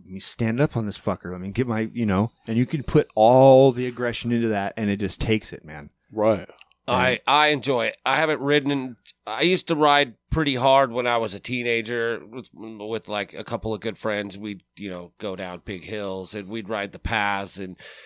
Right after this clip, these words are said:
Speaker 3: you know, we'd go,
Speaker 1: Yeah.
Speaker 3: we'd actually ride up, like, Skinner's Butte in Eugene, and then we'd find, like, the, the most dirt pathway down between trees and riding through people's yards and stuff down at
Speaker 1: Sure.
Speaker 3: the bottom. And,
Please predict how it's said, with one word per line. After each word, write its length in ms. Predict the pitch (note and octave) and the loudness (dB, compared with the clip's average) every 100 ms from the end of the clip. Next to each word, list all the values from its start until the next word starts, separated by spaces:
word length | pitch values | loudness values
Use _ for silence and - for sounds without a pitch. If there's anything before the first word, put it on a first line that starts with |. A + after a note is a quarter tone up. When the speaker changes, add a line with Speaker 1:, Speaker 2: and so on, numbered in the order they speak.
| - | -16
Speaker 3:
you 80 | A#2+ | -8
know, 300 | A2+ G2 G2+ | -6 -6 -8
we'd 220 | F2+ B2+ A2 | -10 -10 -4
go, 140 | B2 | 0
Speaker 1:
Yeah. 140 | A#2+ G2 | 0 -2
Speaker 3:
we'd 300 | B2 C#3+ C3 | -6 -4 -4
actually 360 | A#2 B2 - A#2 | -4 -4 -4 -4
ride 380 | G#2+ C#3 C#3 | 2 4 4
up, 160 | C3 B2 | 2 -2
like, 180 | G2+ F2 | -4 -2
Skinner's 480 | - E3 D#3+ D3+ A#2+ | 0 2 4 2 0
Butte 300 | D3 D3+ - | 0 0 0
in 80 | |
Eugene, 440 | B2+ B2 C#3 C#3+ C#3+ | -4 -2 0 0 0
and 140 | B2 | -2
then 80 | A#2+ | -4
we'd 180 | A#2 G#2 - | -6 -8 -2
find, 340 | A#2+ A#2+ A#2 | 0 0 -2
like, 220 | G#2 - | -6 -8
the, 360 | - G2+ F#2 F2 | -6 -4 -4 -6
the 100 | - | -6
most 500 | A#2+ B2 G#2+ - G2+ | -2 -2 -2 -8 -10
dirt 320 | - C#3 C3+ - | -4 -4 -4 -6
pathway 640 | A#2+ A#2 A#2 A#2+ A#2+ A#2 | -2 -2 -4 -4 -2 -2
down 440 | G2 G#2+ A2 A2+ G#2+ | -2 -2 0 0 -2
between 440 | G2 - B2 G#2+ | -8 -8 -6 -6
trees 360 | - A2+ A2 G2+ | -8 -8 -8 -8
and 80 | |
riding 260 | F#2+ A2 G#2+ | -6 -6 -6
through 140 | G2 | -12
people's 360 | G2 A2 E2+ F2+ | -12 -12 -12 -12
yards 520 | G#2 G#2 G#2 G2+ G#2 | -8 -6 -4 -4 -6
and 140 | F#2+ G2 | -8 -8
stuff 240 | G2+ G2+ | -8 -6
down 160 | G#2+ G2+ | -6 -4
at 60 | |
Speaker 1:
Sure. 140 | G2 G2+ | 2 4
Speaker 3:
the 80 | F#2+ | 6
bottom. 340 | G#2 G2+ G2 | 4 0 -2
And, 160 | F2+ | -6